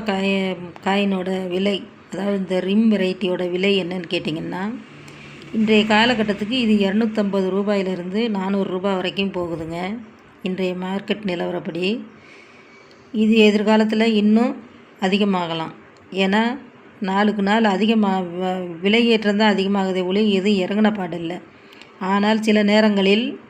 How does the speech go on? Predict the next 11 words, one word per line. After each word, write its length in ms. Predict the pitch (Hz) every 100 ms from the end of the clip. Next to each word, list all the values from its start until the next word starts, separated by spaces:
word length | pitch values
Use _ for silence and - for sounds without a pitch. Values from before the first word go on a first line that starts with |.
| - - - - -
இந்த 120 | 214 233
மாதிரியான 360 | 233 226 226 214 208
நாணயங்கள் 640 | 214 254 269 226 208 196
அதிகமா 280 | 185 214 220 202
கிடைச்சதுன்னா 520 | 185 180 180 170 185 220 226 - - - -
விலை 220 | 202 208 220 208 214
கொ-, 180 | 214 190 - -
குறையாது, 500 | 190 214 202 165 220 381 269
ஆனா 160 | 202 202 190
அதே 160 | 185 202
நிலையில 340 | 190 180 175